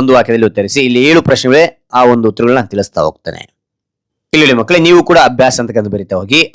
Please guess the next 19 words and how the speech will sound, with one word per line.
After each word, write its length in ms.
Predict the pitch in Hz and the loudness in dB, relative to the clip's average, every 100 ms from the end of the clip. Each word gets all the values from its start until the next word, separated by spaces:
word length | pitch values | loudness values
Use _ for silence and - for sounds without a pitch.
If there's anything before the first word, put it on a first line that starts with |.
| 139 | 0
ಆ 20 | - _ | 0 _
ಕೊಟ್ಟಿರುವ 280 | 135 139 131 | -2 0 -2
ಪ್ರಶ್ನೆಗೆ 300 | 127 127 131 127 | -2 -2 0 2
ಒಂದು 120 | 123 120 | 2 2
ವಾಕ್ಯದಲ್ಲಿ 300 | 113 107 104 | 2 -2 -4
ಉತ್ತರಿಸಿ 260 | - 98 101 | -6 -8 -6
ಅಂತ 120 | 120 151 | -2 0
ಬರೀರಿ. 200 | 139 143 147 _ _ - - _ 156 | 0 0 -4 _ _ -20 -20 _ 0
ಮೊದಲನೇ 300 | 175 175 147 | 2 2 2
ಪ್ರಶ್ನೆ, 260 | 127 120 180 233 208 - - 175 | 0 -2 -2 -2 -4 -16 -4 2
ಹೇಮಂತ 420 | 226 247 226 196 170 | 4 4 2 2 4
ರಾಜನು 340 | 151 135 175 185 220 _ _ _ _ _ _ - | 4 2 2 2 0 _ _ _ _ _ _ -4
ಇಳೆಗೆ 460 | 196 226 233 247 247 165 | 2 4 4 4 2 2
ಬಂದಾಗ 420 | 135 104 85 - - _ _ - 165 | 0 -4 -8 -12 -20 _ _ -6 2
ಮರಗಳು 420 | 202 262 233 247 233 | 4 4 4 4 4
ಹೇಗೆ, 320 | 190 233 254 233 214 | 4 2 4 0 2
ಹೇಗಿರುತ್ತದೆ 680 | 220 254 233 214 - 214 214 220 185 | 2 2 0 0 0 2 4 2 0
ಅಂತಂದ್ರೆಗಿನ 460 | 175 147 127 143 220 247 - _ _ 220 | 0 0 0 0 0 -2 -6 _ _ 0
ಉತ್ತರ, 220 | 196 139 | 2 0